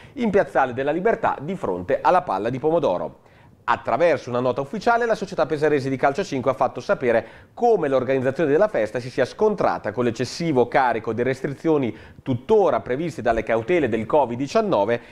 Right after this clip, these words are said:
che avrebbero reso l'appuntamento come qualcosa di troppo limitante per una festa celebrativa.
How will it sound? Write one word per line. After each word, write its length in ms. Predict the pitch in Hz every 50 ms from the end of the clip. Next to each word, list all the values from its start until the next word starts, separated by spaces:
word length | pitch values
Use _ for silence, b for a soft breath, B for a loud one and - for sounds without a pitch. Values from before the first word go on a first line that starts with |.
| B B -
che 80 | - 247
avrebbero 520 | 254 196 233 202 190 196 120 123 - -
reso 420 | - 143 160 160 143 131 113 127 123
l'appuntamento 800 | 123 127 127 - 165 175 175 170 226 214 160 117 101 101 - 135
come 200 | - 190 196 180
qualcosa 580 | 196 208 196 185 - 107 90 90 92 113 - -
di 160 | 156 190 190
troppo 460 | - - 101 80 - - - 120 - -
limitante 680 | 156 170 196 202 190 - 95 - - - - - -
per 200 | - 131 - 180
una 180 | 180 185 196 -
festa 440 | - - - - - - - - -
celebrativa. 960 | - - 170 170 170 160 180 170 170 151 120 85 - 73 69 64 - - -